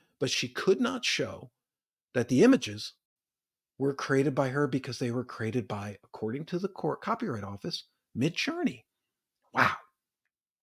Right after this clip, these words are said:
So as we're cruising through the twentieth century, our copyright laws, honestly, were written in nineteen oh nine and nineteen seventy-six in the U S and pretty much everywhere else. They're old,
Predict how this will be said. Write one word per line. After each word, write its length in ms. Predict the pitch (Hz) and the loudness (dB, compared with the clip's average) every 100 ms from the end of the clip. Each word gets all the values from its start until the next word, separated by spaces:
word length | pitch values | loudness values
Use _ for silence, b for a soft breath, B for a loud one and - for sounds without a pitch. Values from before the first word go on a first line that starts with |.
| _ | _
So 240 | - 180 175 | 0 2 4
as 160 | 196 | 4
we're 120 | 196 175 | 4 0
cruising 460 | - 277 302 277 | 0 2 4 2
through 160 | 220 220 | 2 2
the 100 | 190 | 2
twentieth 440 | - 220 226 190 | 2 2 4 2
century, 500 | - 240 254 160 147 - _ _ _ | 4 2 2 -2 -4 -8 _ _ _
our 120 | - 190 | 2 4
copyright 580 | - 339 339 302 160 | 2 0 2 4 4
laws, 320 | 143 156 151 - | 4 0 0 -2
honestly, 540 | 135 135 320 - 139 165 | 0 0 0 -4 -2 0
were 140 | 147 | 2
written 260 | 165 220 180 | 2 2 0
in 180 | 143 | 0
nineteen 400 | 120 175 240 214 | 0 0 0 2
oh 80 | 190 | 0
nine 300 | 165 180 190 | 2 2 2
and 100 | 135 | 0
nineteen 340 | 143 170 - 143 | -2 -2 -4 -4
seventy-six 640 | 156 143 120 - - - | -2 -4 -6 -6 -8 -6
in 60 | 113 | -8
the 80 | 113 | -6
U 200 | 117 143 | -2 -2
S 200 | 139 - | -2 -4
and 140 | 107 | -4
pretty 200 | - 190 | 0 0
much 220 | 131 117 | 0 0
everywhere 380 | 151 147 110 104 | 0 0 0 0
else. 280 | 120 - - | 0 -4 -2
They're 240 | 156 156 | 0 2
old, 340 | 139 - - | 0 -2 -8